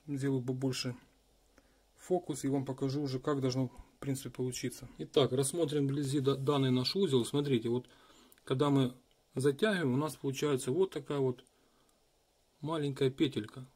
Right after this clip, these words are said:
Для чего эта петелька? Для того, чтобы дать нашей мормышке, нашей подвязочке дополнительную игру. Когда мы будем играть чертиком, мормышечка сама по себе уже будет на лесочке, без никаких скованных движений, она будет себе играть, вот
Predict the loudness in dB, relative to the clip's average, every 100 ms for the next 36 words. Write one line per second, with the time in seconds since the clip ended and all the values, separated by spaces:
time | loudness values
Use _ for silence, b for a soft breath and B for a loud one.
0 | _ _ -4 -2 0 0 0 0 0 -2
1 | -6 -4 -2 0 -2 -2 0 2 2 0
2 | 0 0 0 0 0 0 0 -2 -2 -2
3 | 0 0 0 0 2 0 -2 -8 -18 -20
4 | b b b b _ -2 0 2 0 -2
5 | -4 -2 0 2 0 0 0 0 0 2
6 | 2 2 2 0 0 -2 -2 -8 -8 -8
7 | b b b b b _ -2 0 -2 -4
8 | -6 -4 -2 0 0 -2 0 2 4 4
9 | 2 2 0 0 2 0 0 -6 -4 0
10 | 0 0 -2 -2 -2 -4 -4 b b b
11 | b b b _ _ _ _ _ -20 _
12 | -12 -4 2 4 4 2 -2 2 2 4
13 | 0 0 -2 -4 0 2 2 0 -4 -4
14 | -4